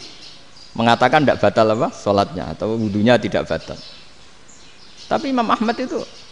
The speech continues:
ditanya, "Apa kamu makmum Syafi'i?" "Bagaimana mungkin saya tidak makmum sama wali kutub seperti Imam Syafi'i?" Padahal menurut keyakinan Imam Ahmad ini sholatnya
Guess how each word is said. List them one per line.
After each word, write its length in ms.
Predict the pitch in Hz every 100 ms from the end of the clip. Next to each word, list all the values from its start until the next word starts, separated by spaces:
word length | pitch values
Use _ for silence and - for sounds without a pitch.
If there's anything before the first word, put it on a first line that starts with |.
| - - - -
ditanya, 400 | 139 - 254 -
"Apa 220 | - 170
kamu 240 | 170 170
makmum 480 | 180 170 160 160 147 - - - -
Syafi'i?" 480 | - 160 196 85 - - - - - - - - - -
"Bagaimana 480 | 101 - 107 117 117
mungkin 240 | 127 123
saya 160 | 113 104
tidak 300 | 110 - -
makmum 560 | 101 95 - 120 127
sama 240 | 123 107 107
wali 320 | 104 104 107
kutub 320 | - - 127
seperti 400 | - 104 104 110
Imam 320 | 107 101 107 - - - - - - - -
Syafi'i?" 320 | 117 98 - - - - - -
Padahal 320 | 175 254 262
menurut 140 | 226
keyakinan 480 | 208 202 190 196 190
Imam 160 | 185 180
Ahmad 280 | 175 185 190
ini 160 | 233 -
sholatnya 340 | 170 190 208